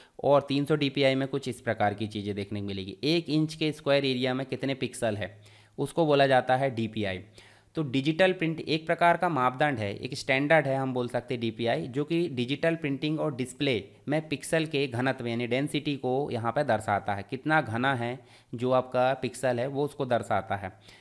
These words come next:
प्रिंटिंग और स्क्रीन रेजोल्यूशन के संदर्भ में भी इसका उपयोग किया जाता है डीपीआई का। हम बात करें यहाँ पे कुछ इंपॉर्टेंट फैक्ट की, तो प्रिंटिंग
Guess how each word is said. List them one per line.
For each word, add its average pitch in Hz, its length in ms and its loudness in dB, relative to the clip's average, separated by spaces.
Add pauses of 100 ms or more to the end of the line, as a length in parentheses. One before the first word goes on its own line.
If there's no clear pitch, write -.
(440)
प्रिंटिंग 165 400 2
और 180 120 4
स्क्रीन 175 340 0
रेजोल्यूशन 165 480 2
के 165 120 0
संदर्भ 156 380 2
में 156 160 2
भी 151 80 0
इसका 156 220 -2
उपयोग 151 280 0
किया 151 100 2
जाता 147 240 2
है 143 60 0
डीपीआई 135 380 0
का। 135 200 -2 (880)
हम 139 160 0
बात 151 200 6
करें 147 160 4
यहाँ 143 180 0
पे 151 100 -2
कुछ 147 220 -2
इंपॉर्टेंट 131 440 0
फैक्ट 135 300 -4
की, 139 120 -6
तो 139 100 -6
प्रिंटिंग 147 540 -2